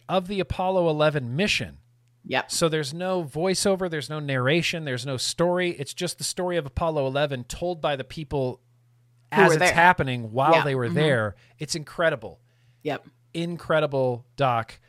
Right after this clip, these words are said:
Speaker 1: Uh, watch Apollo eleven.
Speaker 2: Mm-hmm.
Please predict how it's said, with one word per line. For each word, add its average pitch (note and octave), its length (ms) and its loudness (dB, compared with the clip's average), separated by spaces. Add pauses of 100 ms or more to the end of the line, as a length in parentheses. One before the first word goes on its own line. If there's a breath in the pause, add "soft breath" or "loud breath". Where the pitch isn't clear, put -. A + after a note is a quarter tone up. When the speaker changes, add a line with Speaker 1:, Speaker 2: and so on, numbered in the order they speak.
(320 soft breath)
Speaker 1:
Uh, A#2+ 200 -4
watch C3+ 280 -2
Apollo A#2+ 400 -4
eleven. A2 420 -4 (640 soft breath)
Speaker 2:
Mm-hmm. D3 320 -8